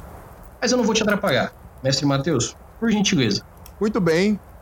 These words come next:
Speaker 2: vamos começar com o e-mail do Arasmo Imperial. Ele vem com "De R P G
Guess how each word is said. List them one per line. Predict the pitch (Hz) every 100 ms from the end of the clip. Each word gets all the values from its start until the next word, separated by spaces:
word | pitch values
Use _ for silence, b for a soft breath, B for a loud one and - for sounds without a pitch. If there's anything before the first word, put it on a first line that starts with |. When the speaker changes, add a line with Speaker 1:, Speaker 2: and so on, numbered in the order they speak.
| - -
Speaker 2:
vamos | 170 196
começar | - 190 143 - 147 156
com | 160 160
o | 156
e-mail | 139 147 156 143
do | 147 -
Arasmo | 175 151 139 156 151
Imperial. | 156 151 160 143 110 101 - - -
Ele | 170 175 160
vem | 170 170
com | - 123 113 -
"De | - 277
R | 208 208
P | 175 143
G | 131 165